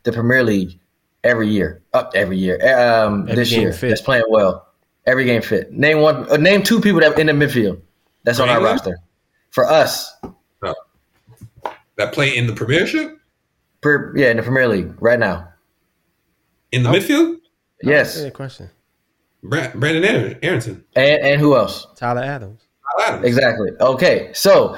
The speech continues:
Speaker 1: y'all saying to save Weston for that game. So if you, if you, just listen now, let me, let me finish. So if I'm thinking, if, if y'all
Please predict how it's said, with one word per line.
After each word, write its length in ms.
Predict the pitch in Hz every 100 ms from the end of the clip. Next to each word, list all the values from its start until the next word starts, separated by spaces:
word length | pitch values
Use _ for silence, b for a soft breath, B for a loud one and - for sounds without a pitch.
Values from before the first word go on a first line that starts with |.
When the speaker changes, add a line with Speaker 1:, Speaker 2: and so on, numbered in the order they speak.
| B B
Speaker 1:
y'all 220 | 127 190
saying 320 | 196 175 160
to 60 | 143
save 280 | 170 156 131
Weston 420 | 151 160 147 123
for 120 | 127
that 220 | 147 196
game. 380 | 123 110 92 - B -
So 180 | 151
if 80 | 135
you, 120 | 190
if 220 | 202 143 143
you, 160 | 143
just 180 | 151 202
listen 240 | 190 190 117
now, 260 | 107 135
let 120 | 127
me, 80 | 147
let 100 | 143
me 80 | 170
finish. 340 | 165 135 92 -
So 380 | 139 123 - b b b b _
if 220 | - 110 -
I'm 220 | 156 285
thinking, 340 | 240 175 135 131
if, 200 | 120 -
if 180 | 131 113
y'all 640 | 147 180 175 160 - -